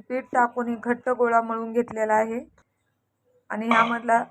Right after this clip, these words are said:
आपला शिजवलेला किससुद्धा पूर्ण संपलेला आहे. तर हे एकदम घट्ट मळायचं आहे. जर पातळ मळलं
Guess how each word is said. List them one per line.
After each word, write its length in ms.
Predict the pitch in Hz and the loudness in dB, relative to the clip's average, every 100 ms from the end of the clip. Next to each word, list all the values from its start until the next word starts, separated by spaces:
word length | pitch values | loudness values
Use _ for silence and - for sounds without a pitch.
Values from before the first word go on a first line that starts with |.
| _ | _
आपला 300 | - 220 233 233 | -8 -6 -4 -6
शिजवलेला 500 | 247 220 220 226 226 | -6 -4 -4 -4 -8
किससुद्धा 540 | 226 240 240 240 214 226 | -8 -10 -8 -4 -2 -2
पूर्ण 320 | 226 226 226 | -4 -8 -8
संपलेला 540 | 240 226 208 214 214 | -8 -8 -2 0 4
आहे. 240 | 208 214 247 - _ _ _ _ _ _ _ _ 240 | 2 2 -6 -12 _ _ _ _ _ _ _ _ -6
तर 160 | 254 285 _ _ _ _ | -4 -6 _ _ _ _
हे 240 | 214 220 240 277 _ - - - - - _ _ _ _ _ _ _ - | -10 -6 -6 -6 _ -8 -6 -8 -12 -20 _ _ _ _ _ _ _ -4
एकदम 360 | 240 233 262 277 | -2 2 0 2
घट्ट 260 | 254 247 | 0 2
मळायचं 460 | 247 240 226 233 240 | 0 2 0 0 2
आहे. 240 | 226 233 277 - _ _ _ _ _ 214 | 2 2 0 -6 _ _ _ _ _ -4
जर 140 | 240 | -4
पातळ 500 | 247 233 226 240 247 | 0 0 0 0 2
मळलं 380 | 247 247 233 | 2 2 2